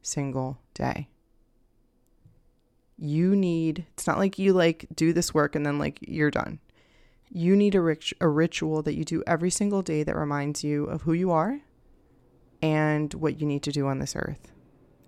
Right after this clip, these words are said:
And you need to reset yourself every single day, whether that's with exercise or journaling. You have to have a ritual, because when we wake up, we're blank again, <laughs> and we gotta go back into it one more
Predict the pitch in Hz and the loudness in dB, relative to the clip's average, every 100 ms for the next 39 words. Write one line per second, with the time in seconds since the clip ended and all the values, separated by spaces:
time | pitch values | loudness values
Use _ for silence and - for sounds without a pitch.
0 | _ 147 147 147 139 139 139 143 - - | _ -2 0 0 0 -2 -4 -6 -8 -18
1 | - - _ _ _ _ _ _ _ - | -20 -20 _ _ _ _ _ _ _ -4
2 | 160 170 175 170 165 135 165 185 - 175 | 0 2 2 2 2 2 2 0 2 0
3 | - 147 - - 147 - - 156 147 156 | 0 -2 -2 -2 -2 -8 0 2 2 2
4 | 160 165 - 147 139 147 135 131 135 143 | 0 -2 -2 -2 -2 -2 -2 0 -2 0
5 | - - - 196 - 180 160 147 151 - | -2 -2 0 2 2 -2 -2 -2 -2 -2
6 | 156 180 175 156 160 165 - 147 147 151 | 2 4 4 2 -2 -6 0 0 0 -2
7 | 160 147 139 147 - 151 - - _ _ | 0 2 0 -2 -2 -2 -2 -8 _ _
8 | _ _ _ _ 175 160 165 151 143 - | _ _ _ _ -2 2 2 2 -2 -6
9 | - - 160 151 147 151 196 196 170 160 | -8 -2 0 0 0 2 4 4 4 2
10 | 156 156 147 185 151 120 - - - - | 0 2 4 4 2 -6 -12 -18 -18 -14
11 | - 139 131 143 156 147 143 - - 208 | -6 -4 2 4 6 6 4 6 8 8
12 | - 185 202 - 190 185 - 165 156 160 | 4 6 6 8 8 8 6 4 4 4
13 | 170 175 - _ 165 156 151 156 | 2 -4 -10 _ -2 0 0 -2